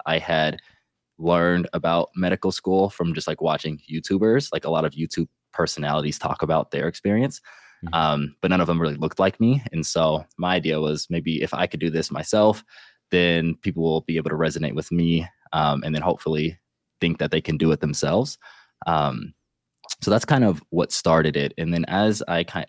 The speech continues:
Speaker 1: continued to grow in that space, uh, I, it was gratifying to hear students say that, you know, I was contributing to them understanding the process more or contributing to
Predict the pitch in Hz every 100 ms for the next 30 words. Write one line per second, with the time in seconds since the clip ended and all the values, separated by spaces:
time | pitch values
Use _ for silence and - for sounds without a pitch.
0 | - 87 82 87 82 80 76 80 82 80
1 | - 78 78 - - 80 78 78 - -
2 | - - _ - 78 69 64 50 - -
3 | - - 71 87 - 92 85 76 90 92
4 | - 85 80 73 - 85 80 - 85 78
5 | 80 - - - - 82 80 73 73 67
6 | - 85 71 73 73 - - 85 110 92
7 | 90 87 87 87 80 73 82 82 82 80
8 | - 82 78 80 78 - 95 85 87 -
9 | - 82 80 80 71 73 - 76 80 76
10 | 76 76 73